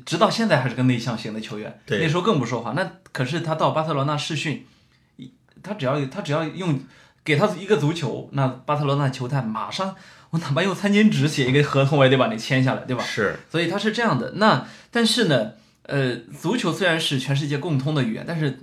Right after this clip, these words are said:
Speaker 1: 球星本人，当他成长为球星之后呢，他就会面对这个世界。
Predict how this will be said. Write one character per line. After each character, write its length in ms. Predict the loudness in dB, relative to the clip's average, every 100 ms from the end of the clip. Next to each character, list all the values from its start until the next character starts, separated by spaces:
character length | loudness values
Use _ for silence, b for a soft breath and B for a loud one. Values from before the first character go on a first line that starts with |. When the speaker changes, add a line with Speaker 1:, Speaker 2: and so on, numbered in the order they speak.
| -12
Speaker 1:
球 280 | -4 -2 0
星 300 | 2 2 2
本 180 | -2
人， 200 | -6 -8
当 160 | -4 -2
他 80 | -4
成 220 | -2 -2
长 160 | -2 -4
为 60 |
球 200 | -6 -4
星 200 | -2 -2
之 80 | -2
后 160 | -4 -6
呢， 80 | -4
他 80 |
就 120 | -2 0
会 100 | 0
面 240 | 2 0
对 100 | -2
这 80 | -4
个 80 | -8
世 200 | -8 -8
界。 260 | -10 -12